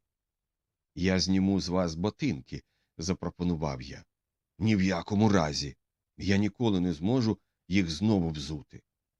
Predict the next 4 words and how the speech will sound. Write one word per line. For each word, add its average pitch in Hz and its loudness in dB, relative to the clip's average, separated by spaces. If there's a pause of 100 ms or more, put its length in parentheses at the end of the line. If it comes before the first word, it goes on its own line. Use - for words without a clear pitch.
(120)
"Окей. 87 -4 (560)
Якщо 113 0
захочете 107 -4
їсти, 165 -6